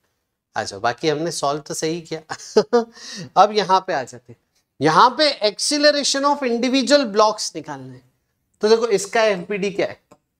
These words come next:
एमजी नीचे, टेंशन ऊपर, ये भारी है तो नीचे जाएगा।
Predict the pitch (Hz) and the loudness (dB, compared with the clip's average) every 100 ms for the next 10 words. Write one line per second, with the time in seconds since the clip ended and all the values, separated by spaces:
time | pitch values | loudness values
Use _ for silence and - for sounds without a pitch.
0 | _ 131 139 139 151 160 160 156 226 220 | _ -6 -4 -4 -4 -4 -4 -4 -6 -6
1 | _ _ _ _ _ _ _ _ _ _ | _ _ _ _ _ _ _ _ _ _
2 | _ 143 139 135 165 151 143 156 165 _ | _ -6 -4 -4 -8 -8 -10 -12 -18 _
3 | _ _ - 131 127 135 147 170 160 156 | _ _ -6 -4 0 -2 0 -4 -4 -8
4 | 147 135 135 170 156 160 165 156 143 | -8 -8 -8 -8 -8 -8 -10 -12 -16